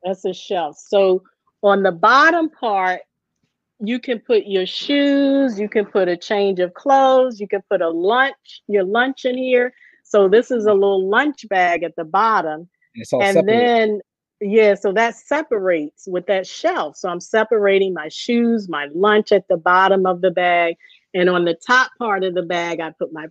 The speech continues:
Speaker 1: purse essentials and I put my laptop. So I'm not mixing everything up. So it's,
Speaker 2: Gotcha.
Speaker 1: it's almost like carrying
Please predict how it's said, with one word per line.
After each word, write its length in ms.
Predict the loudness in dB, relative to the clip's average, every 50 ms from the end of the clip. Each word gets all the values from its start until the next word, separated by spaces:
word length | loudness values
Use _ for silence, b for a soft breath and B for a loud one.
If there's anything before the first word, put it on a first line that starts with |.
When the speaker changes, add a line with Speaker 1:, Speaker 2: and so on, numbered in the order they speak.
| _
Speaker 1:
purse 320 | 2 4 6 6 4 2 0
essentials 720 | -2 -2 -2 -2 0 0 0 0 0 2 4 4 2 2
and 140 | 0 -4 -6
I 120 | -6 -10 -6 _ -2
put 100 | -2 -2
my 160 | -4 -8 -8 -8
laptop. 680 | -4 -2 0 2 2 0 -2 _ -8 -6 -4 -4 -4 -2
So 120 | 0 0
I'm 100 | 2 4
not 240 | 4 4 2 2 0
mixing 460 | 2 0 0 0 0 0 2 2 4
everything 500 | 2 2 2 0 -2 -2 -2 -4 -2 -2
up. 160 | -4 -6 -8
So 180 | -6 -4 -2 -2
it's, 140 | -2 -2 -4
Speaker 2:
Gotcha. 400 | -8 -12 -12 -12 -12 -12 -8 -4
Speaker 1:
it's 100 | -2 2
almost 400 | 2 2 2 2 4 2 2 2 0
like 300 | 0 2 2 2 0 -2 -2
carrying 720 | -2 -2 -2 -2 -2 0 0 0 0 -2 -4 -6 -8 -10